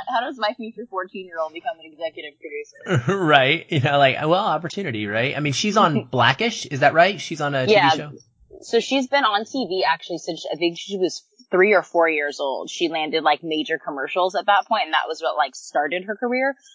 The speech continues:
Speaker 1: But she really got launched whenever she entered into the T V show Blackish. I mean, it's, she's with a stellar cast of, what, Anthony Anderson, Tracee Ellis Ross, whom I'm obsessed with, and Lawrence Fishburne. So, I mean, she's got an amazing set of mentors just on that show alone, but she's already won, like,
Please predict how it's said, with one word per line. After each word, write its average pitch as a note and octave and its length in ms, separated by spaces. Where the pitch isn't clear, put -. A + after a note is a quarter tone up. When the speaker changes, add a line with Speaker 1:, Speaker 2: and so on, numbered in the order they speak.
Speaker 1:
But F#3+ 120
she G3+ 180
really F#3 320
got E3 240
launched D#3+ 320
whenever D#3+ 320
she D#3+ 200
entered D3+ 300
into D3 260
the C3+ 440
T F#3+ 140
V D#3 100
show D#3 200
Blackish. C#3+ 520
I E3 120
mean, E3 180
it's, - 320
she's A3+ 200
with A3+ 140
a F#3+ 60
stellar F#3+ 420
cast D3+ 480
of, D3+ 80
what, D#3 200
Anthony F3 360
Anderson, D#3+ 500
Tracee E3 340
Ellis D3+ 320
Ross, D3+ 380
whom C#3+ 220
I'm D3 280
obsessed - 460
with, C#3 320
and D#3+ 140
Lawrence D#3+ 380
Fishburne. D3 480
So, - 200
I G#3 100
mean, F#3+ 280
she's G#3+ 260
got G3 240
an F#3+ 100
amazing F3 420
set E3 180
of C#3+ 80
mentors D3+ 520
just D#3 300
on D#3 120
that D3 180
show D3+ 240
alone, C#3+ 440
but F3+ 100
she's B3 200
already A3+ 360
won, E3+ 260
like, D#3 180